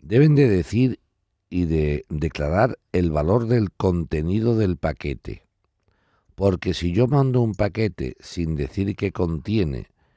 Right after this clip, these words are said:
y después se extravía el paquete y me quieren dar ciento cincuenta euros, yo no puedo contar que tenía mil quinientos. No sé si me estoy explicando. Hay que hacer una declaración del valor de lo que se va a transportar.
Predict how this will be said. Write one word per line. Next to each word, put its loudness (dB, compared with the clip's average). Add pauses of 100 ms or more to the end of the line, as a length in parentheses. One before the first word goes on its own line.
(200)
y -6
después 0
se 0
extravía -2
el -2
paquete -4
y -4
me -6
quieren -2
dar 0
ciento -4
cincuenta -2
euros, 0 (340)
yo -6
no -2
puedo 2
contar -2
que -4
tenía -4
mil -4
quinientos. -2 (1040)
No -10
sé -12
si -12
me -10
estoy -10
explicando. -4 (420)
Hay -2
que 0
hacer -2
una 0
declaración -2
del -2
valor 0
de 0
lo 0
que -4
se -6
va -2
a -4
transportar. -2